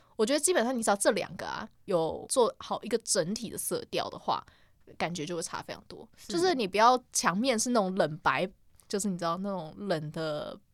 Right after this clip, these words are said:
Speaker 1: 冷白色，然后地板的话又是那种木头色，
Speaker 2: 哦。
Speaker 1: 就，就没那么搭这样子。
Speaker 2: 嗯，嗯，嗯。
Speaker 1: 只要整体都有走一个，比如不论你想走冷色调啊、灰色调或暖色调的话，我觉得整体有一起抓到一个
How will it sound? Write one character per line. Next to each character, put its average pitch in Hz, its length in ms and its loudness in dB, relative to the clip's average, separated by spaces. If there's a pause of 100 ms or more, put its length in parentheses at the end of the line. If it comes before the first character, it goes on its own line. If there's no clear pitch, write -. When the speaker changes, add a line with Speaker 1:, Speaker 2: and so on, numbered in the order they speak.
(100)
Speaker 1:
冷 170 220 -4
白 143 240 -2
色， - 340 -2 (200)
然 196 120 8
后 240 80 4
地 277 160 0
板 156 220 2
的 170 60 -4
话 214 160 4
又 220 100 4
是 220 140 -2
那 220 100 2
种 175 140 0
木 202 240 2
头 - 240 -6
色， - 280 -4 (120)
Speaker 2:
哦。 240 180 -2
Speaker 1:
就， 254 260 4
就 226 200 -2
没 156 140 -4
那 160 60 -8
么 160 200 -10
搭 170 260 -6
这 247 80 -8
样 240 100 -4
子。 233 140 -6
Speaker 2:
嗯， 208 320 -6
嗯， - 0 -
嗯。 - 20 -8
Speaker 1:
只 202 60 2
要 220 100 10
整 254 240 4
体 320 160 -2
都 226 160 0
有 233 60 4
走 202 220 0
一 196 60 -6
个， 196 160 2
比 180 120 -4
如 175 100 2
不 202 140 -2
论 254 160 4
你 208 80 -2
想 202 180 -4
走 185 180 -2
冷 185 180 -4
色 180 300 -2
调 170 200 0
啊、 127 160 0
灰 175 260 -4
色 - 260 -6
调 - 200 -4
或 202 160 -4
暖 190 240 -4
色 - 280 -4
调 - 220 -2
的 - 60 -14
话， - 260 -4 (300)
我 196 100 -4
觉 202 120 0
得 202 100 6
整 226 220 -2
体 269 160 -4
有 180 160 -2
一 285 100 -4
起 - 220 -8
抓 180 340 0
到 185 400 -2
一 190 80 -14
个 156 420 -6